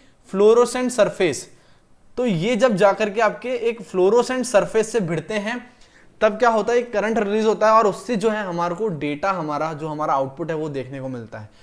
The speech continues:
तो कैथोड रे ट्यूब्स जो होती हैं वो आपकी इलेक्ट्रॉन्स बीम को बनाती हैं,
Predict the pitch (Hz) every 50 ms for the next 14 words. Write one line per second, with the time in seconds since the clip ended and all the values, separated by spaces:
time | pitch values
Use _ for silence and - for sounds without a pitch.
0 | - _ - _ - 151 - - 160 156 156 160 - 226 240 240 233 233 240 240
1 | 214 180 165 - - - - - 214 220 185 170 175 233 226 208 175 180 208 208
2 | 214 214 202 - - 214 190 175 165 147 139 - 196 208 202 170 147 151 151 147
3 | - 160 175 160 143 160 180 196 208 202 214 196 208 202 202 190 - 220 208 202
4 | 220 226 220